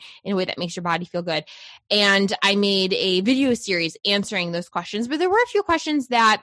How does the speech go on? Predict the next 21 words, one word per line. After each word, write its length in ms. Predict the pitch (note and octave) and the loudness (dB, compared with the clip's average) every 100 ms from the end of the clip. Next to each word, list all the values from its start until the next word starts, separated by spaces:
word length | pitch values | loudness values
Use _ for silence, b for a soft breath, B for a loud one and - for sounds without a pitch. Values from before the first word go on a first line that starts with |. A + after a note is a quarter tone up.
| - | -2
mm, 220 | B3+ B3+ | 0 2
didn't 240 | F4+ A4 | 2 2
make 160 | D4+ E4+ | 0 0
it 80 | C4+ | 0
into 160 | C4+ | 0
the 140 | G#3+ A3 | -2 -6
series, 420 | G#3+ G3+ G3 F#3+ - B B B - | -2 2 2 2 -2 B B B 2
um, 580 | G3 F#3 F3+ F3 E3+ - | 4 4 2 -2 -6 2
but 240 | G3 F3+ | 4 4
I 80 | G3 | 2
kinda 300 | - A3 G#3 | -2 -2 -2
go 280 | G3 G3 F#3 | 2 2 4
in 140 | F3+ | 2
more 220 | F3 E3+ | 0 -2
depth 400 | E3+ F3 F3 - | -2 2 0 0
when 120 | F3+ E3 | -4 -2
I 80 | |
work 220 | E3 D#3+ - | -2 -6 -8
with 220 | D#3+ - | -10 -8
people 400 | F#3+ F3 D#3+ D#3 | -10 -6 -4 -4
one-on-one. 1080 | E3+ D#3 D#3 D3+ - D#3 E3 E3 D#3+ - | -2 0 0 -2 -6 -8 -8 -6 -4 -4